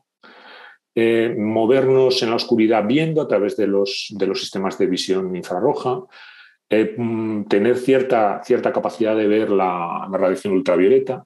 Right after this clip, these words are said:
etcétera, ¿no? Todo eso, todo eso es luz. Entonces, con respecto al wifi,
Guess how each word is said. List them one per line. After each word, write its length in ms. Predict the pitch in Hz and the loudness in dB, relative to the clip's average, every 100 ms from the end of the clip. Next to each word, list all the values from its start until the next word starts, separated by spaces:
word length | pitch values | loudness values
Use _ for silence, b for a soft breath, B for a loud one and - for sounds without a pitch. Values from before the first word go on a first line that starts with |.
| _ | _
etcétera, 420 | 95 107 95 87 | -4 -2 -2 -2
¿no? 240 | 110 196 - | -2 -4 -2
Todo 220 | 139 160 | 0 0
eso, 300 | - 123 - | 2 0 0
todo 220 | 143 143 | -2 0
eso 180 | 123 95 | 2 0
es 140 | 80 85 | -2 -2
luz. 320 | 92 - _ _ B B B B B | -6 -8 _ _ B B B B B
Entonces, 500 | 110 117 156 135 123 | -4 0 2 4 2
con 200 | 123 120 | 2 0
respecto 380 | 123 - 127 113 | -2 0 0 2
al 120 | 120 | 2
wifi, 500 | 180 214 127 147 208 | 2 2 0 0 -4